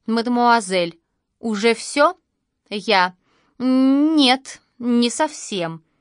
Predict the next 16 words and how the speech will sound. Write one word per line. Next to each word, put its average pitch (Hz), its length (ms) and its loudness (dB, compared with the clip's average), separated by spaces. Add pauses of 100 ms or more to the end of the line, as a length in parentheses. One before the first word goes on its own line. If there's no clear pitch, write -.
(640)
Мои 208 340 2
усилия 320 760 -2
были 220 360 -2
вознаграждены. 233 1000 -2 (460)
У 233 80 -2
меня 254 320 2
появился 247 640 -6
ящичек 180 800 -4 (240)
со - 160 -6
стеклянной 254 680 0
крышкой, 190 680 -8 (340)
в - 100 -20
котором 302 440 2
красовалась 285 680 2
дюжина 202 480 -4
бабочек 269 640 0